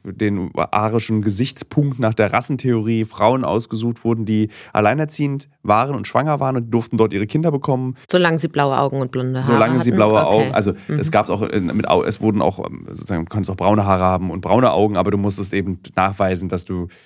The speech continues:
Speaker 1: ja, diesen Aria-Nachweis musstest du bringen, dass du da sein durftest. Aber vornehmlich gewünscht waren blauäugige blonde Frauen, die dort ihre Kinder bekommen, damit sie ihre Kinder nicht abtreiben, wenn sie alleinerziehend sind, weil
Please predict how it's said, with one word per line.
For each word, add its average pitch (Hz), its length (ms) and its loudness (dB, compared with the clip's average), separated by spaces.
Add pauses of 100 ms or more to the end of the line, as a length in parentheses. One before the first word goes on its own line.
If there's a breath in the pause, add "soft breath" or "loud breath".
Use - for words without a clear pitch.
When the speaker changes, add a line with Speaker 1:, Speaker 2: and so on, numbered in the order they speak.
(320 soft breath)
Speaker 1:
ja, 98 120 2
diesen 90 200 -6
Aria-Nachweis 82 760 -2
musstest 85 320 -8
du - 40 -6
bringen, 90 200 -2
dass 87 140 -4
du - 40 -10
da 95 100 0
sein 92 260 0
durftest. 113 640 -2
Aber 104 200 2
vornehmlich 123 400 2
gewünscht 120 380 0
waren 104 520 2
blauäugige 98 540 2
blonde 110 260 2
Frauen, 135 340 0
die 123 60 -4
dort 113 240 0 (140)
ihre 101 240 -2
Kinder 135 260 0
bekommen, 135 360 0 (180 loud breath)
damit 113 180 2
sie 117 80 -2
ihre 117 120 2
Kinder 127 200 0
nicht 120 180 -4
abtreiben, 82 460 -4
wenn 87 100 -2
sie 82 120 -2
alleinerziehend 87 500 -2
sind, 110 220 -2
weil 110 340 4